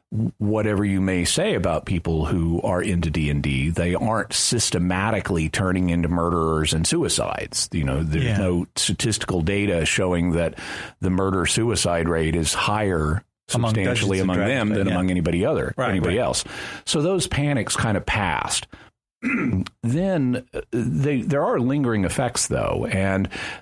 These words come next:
Speaker 1: the, uh, i-, if I was reading an examination of conscience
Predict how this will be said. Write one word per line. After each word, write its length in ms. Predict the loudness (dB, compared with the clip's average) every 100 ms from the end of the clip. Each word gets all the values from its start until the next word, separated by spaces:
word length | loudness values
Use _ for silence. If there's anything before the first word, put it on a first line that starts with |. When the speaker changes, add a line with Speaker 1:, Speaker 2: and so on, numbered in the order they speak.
| -4
Speaker 1:
the, 720 | 0 2 2 2 2 2 0
uh, 640 | 0 0 2 2 2 0 -4 _ -20 -6
i-, 40 | -2
if 280 | 0 0
I 120 | 0 2
was 260 | 0 0
reading 440 | 0 2 2 2 0
an 280 | 0 0
examination 720 | 2 0 2 2 2 0 0 0
of 100 | 0
conscience 840 | 0 0 2 0 0 -2 -2 -4